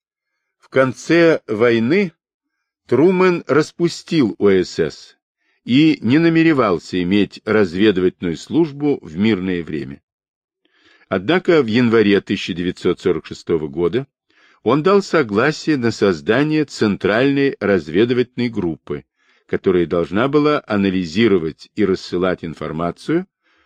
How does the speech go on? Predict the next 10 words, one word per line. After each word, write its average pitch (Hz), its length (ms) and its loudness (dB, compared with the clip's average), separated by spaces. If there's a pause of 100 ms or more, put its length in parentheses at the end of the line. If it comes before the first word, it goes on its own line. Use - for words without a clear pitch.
(360)
собранную 120 800 0
армией, 127 600 0
военно-морскими 82 800 -6
силами 160 480 0 (120)
и 98 100 -6
Госдепартаментом. 95 1120 -6 (1000)
Предполагалось 170 1000 2
сделать 113 640 2
из 92 140 -4
нее 104 420 2